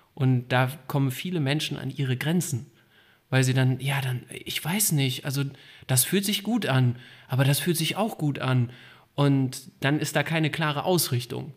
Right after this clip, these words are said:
Und, äh, ja, dann verhaspelst du dich und, äh, verschwendest im schlechtesten Fall sehr, sehr viel Zeit und fühlst die ganze Zeit, was sich richtig anfühlt und was sich nicht richtig anfühlt.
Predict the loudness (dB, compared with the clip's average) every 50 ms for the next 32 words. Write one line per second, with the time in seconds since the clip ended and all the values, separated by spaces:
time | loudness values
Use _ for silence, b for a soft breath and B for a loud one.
0 | _ b b b b b b b b b b b -20 _ -6 -2 0 0 2 0
1 | 0 -2 -6 -6 -6 -4 -4 -4 -4 -4 -4 -6 -8 -8 -4 -2 0 0 0 -2
2 | -6 -8 -6 -4 -4 -2 -2 -4 -4 -6 -8 -4 -4 -2 0 0 -2 -2 -2 -4
3 | -6 -6 -6 -6 -2 0 0 0 -2 -4 -8 -10 -6 -4 -2 0 0 0 0 -2
4 | -4 -10 -16 -14 -10 -8 -6 -4 -2 -2 -2 -2 -4 -4 -4 -2 -2 -2 0 0
5 | 0 2 2 2 2 0 -2 -2 -2 0 0 0 0 -2 -8 -18 _ _ _ _
6 | _ _ _ -18 -12 -10 -6 -2 0 0 0 -2 -2 -4 -4 -4 -4 -4 -4 -2
7 | 0 0 0 0 0 0 2 2 2 2 2 2 0 0 -2 -2 -2 -2 -2 -2
8 | -2 0 0 0 -2 -4 -6 -12 b b b b b b b b b b b b
9 | b -4 0 2 4 4 4 2 0 -2 -6 -8 -2 2 2 2 4 2 0 0
10 | 0 0 2 2 2 2 0 -2 -4 -2 0 0 2 2 0 0 0 0 0 0
11 | 0 -2 -2 0 0 -2 0 0 -2 -4 -2 -2 0 0 0 0 2 4 4 4
12 | 2 0 -2 -4 -4 -4 -6 -6 -6 -2 0 0 0 0 -2 -6 -8 -8 -10 -12
13 | -12 -12 -12 -12 -12 -12 -12 -12 -14 -16 -20